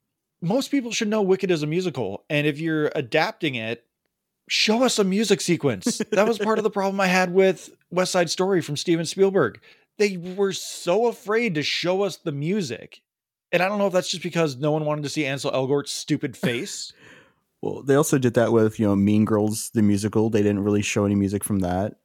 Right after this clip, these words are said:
Speaker 2: It's
Speaker 1: Did, did you, speaking of Mean Girls, which I think that's a Universal property as well. The, um, this is being put out by Univer-,
Speaker 2: Mm-hmm.
Speaker 1: Wicked is being put out by Universal. But did you hear the Universal C E O's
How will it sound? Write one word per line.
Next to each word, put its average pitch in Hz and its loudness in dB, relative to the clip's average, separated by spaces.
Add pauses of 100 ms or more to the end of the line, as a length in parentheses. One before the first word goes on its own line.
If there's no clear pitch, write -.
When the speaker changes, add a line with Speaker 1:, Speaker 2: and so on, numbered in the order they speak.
(220)
Speaker 2:
It's 120 -2
Speaker 1:
Did, 175 -6
did 196 0
you, 269 -2
speaking 262 -4
of 170 0
Mean 180 -4
Girls, 110 -4
which 147 0
I 180 0
think 247 -4
that's 240 -2
a 165 -2
Universal 151 -4
property 139 -2
as 107 -8
well. 131 0
The, 117 -2
um, 110 -4
this 143 -4
is 151 -6
being 131 -6
put 127 -6
out 117 -4
by 110 -6
Univer-, 110 -8
Speaker 2:
Mm-hmm. 120 -8
Speaker 1:
Wicked 135 -2
is 107 -8
being 107 -10
put 110 -10
out 101 -8
by 104 -8
Universal. 101 -10
But 107 -10
did 165 0
you 226 -2
hear 247 -4
the 226 -4
Universal 180 -4
C 170 -6
E 143 0
O's 147 -2